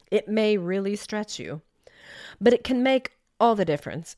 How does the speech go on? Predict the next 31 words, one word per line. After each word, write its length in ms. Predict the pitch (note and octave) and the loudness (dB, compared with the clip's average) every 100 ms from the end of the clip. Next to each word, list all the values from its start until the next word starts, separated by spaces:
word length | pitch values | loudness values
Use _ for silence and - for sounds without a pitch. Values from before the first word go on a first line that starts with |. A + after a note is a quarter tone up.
| - | -8
if 160 | F#3 A3 | -6 -2
you 100 | A3+ | 2
will 200 | A3+ A#3 | 2 2
choose 500 | - B3+ E3 F3 - | 0 0 0 -4 -6
to 120 | G3 | -4
let 300 | F3+ F3 - | -4 -6 -8
life 320 | D#3+ E3 D#3 - | -4 -4 -4 -10
stretch 400 | - E3+ D#3 - | -10 -8 -8 -10
you. 240 | - D#3 _ _ _ _ | -10 -12 _ _ _ _
Think 160 | F4 D#4+ | -6 -4
about 280 | - E2+ - | -4 -8 -10
it. 80 | - _ _ _ _ _ _ _ _ - _ _ _ D3+ | -18 _ _ _ _ _ _ _ _ -20 _ _ _ -2
Growth 540 | A#3+ B3+ E3+ F#3+ - | 4 6 4 0 -4
requires 920 | F#3+ - - G3 A#3 - - - - - | -6 -4 -4 -2 -2 -4 -10 -12 -14 -14
stretching. 640 | - B2 - - F#2+ D#3+ - _ _ _ - - | -10 -10 -10 -14 -14 -18 -20 _ _ _ -20 -10
As 140 | - | -8
a 60 | D#3+ | -8
tree 320 | - C4 B3+ | -6 -2 -2
grows, 420 | F3 - F#2 F3 | -4 -8 -8 -8
the 80 | - | -6
bark 420 | F#3 A3+ B3+ B3+ | 0 2 2 0
must 220 | D#3+ C#3+ - | -6 -8 -8
stretch 460 | - C3+ D#3+ - | -8 -6 -6 -6
and 80 | E3 | -4
adapt 440 | D#3+ E3+ E3 - - | -2 2 2 0 -6
to 60 | |
cover 360 | - D#3+ E3+ F#3 | -4 -2 2 2
a 60 | |
now 200 | F3+ D3+ | 2 0
wider 380 | D3+ D3+ D#3 E3 | 0 -2 0 -2
trunk. 480 | - A#3 G3+ - | -2 -2 -2 -6